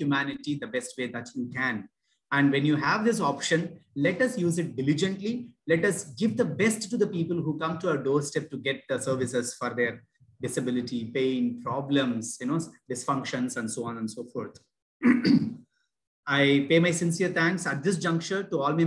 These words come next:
mentors and teachers who taught me how to be a good clinical teacher and a good clinician.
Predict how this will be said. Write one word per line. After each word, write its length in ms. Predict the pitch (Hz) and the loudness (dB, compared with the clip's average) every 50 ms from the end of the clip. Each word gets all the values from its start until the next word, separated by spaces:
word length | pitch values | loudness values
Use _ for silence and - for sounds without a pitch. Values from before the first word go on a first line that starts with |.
| 156 147 | 4 2
mentors 400 | 151 147 151 - 180 180 180 165 | 0 0 0 2 4 4 4 4
and 160 | 175 170 170 175 | 2 -2 -2 -4
teachers 360 | 175 165 - 202 226 262 - - - - - _ _ | -6 -8 -4 -2 -2 -2 -2 -4 -8 -12 -14 _ _
who 100 | - 156 139 147 | -6 -2 2 2
taught 240 | 135 139 139 - 165 165 | 2 2 2 2 0 2
me 440 | 160 165 165 160 156 160 - - _ _ _ _ _ - | 4 4 4 2 2 -2 -6 -12 _ _ _ _ _ 0
how 100 | 143 165 185 180 | 2 4 6 6
to 60 | 220 190 | 6 6
be 80 | 208 196 | 8 6
a 80 | 165 - | 6 6
good 140 | 165 160 - | 4 2 2
clinical 300 | 170 160 160 165 165 160 156 156 | 2 2 2 4 4 4 2 2
teacher 340 | 147 - - 151 151 147 - | 0 0 -2 -4 -4 -2 -2
and 120 | 151 139 135 | -2 -2 -2
a 100 | 135 135 139 | -2 0 -2
good 120 | 151 147 147 | -2 0 2
clinician. 540 | 156 151 156 156 156 - 156 143 151 147 - | 2 4 4 4 4 4 2 2 2 0 -4